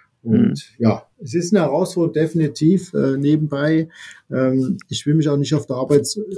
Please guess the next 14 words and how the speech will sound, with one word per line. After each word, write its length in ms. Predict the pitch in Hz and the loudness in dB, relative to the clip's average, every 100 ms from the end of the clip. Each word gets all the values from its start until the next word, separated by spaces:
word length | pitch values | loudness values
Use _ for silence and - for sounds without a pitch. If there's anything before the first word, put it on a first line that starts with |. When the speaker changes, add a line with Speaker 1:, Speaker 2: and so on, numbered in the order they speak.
| - | -8
Speaker 1:
stark 340 | - 139 143 | -2 0 0
zurücknehmen, 640 | - 131 160 175 160 160 151 | -2 0 2 2 0 0 0
um 140 | 135 | -2
einfach 340 | 135 143 139 123 | -2 -2 -2 -2
auch 140 | 123 | 0
ein 80 | 123 | 0
Gast 340 | 135 156 - | 0 0 -2
zu 120 | - | 0
sein. 340 | 147 143 143 143 | 0 2 0 2
Das 140 | 127 | 0
ist 160 | 131 - | -2 -2
mir 80 | 123 | -2
einfach 300 | 123 117 107 | 0 -2 0
wichtig. 500 | 156 - 165 165 | 0 2 2 2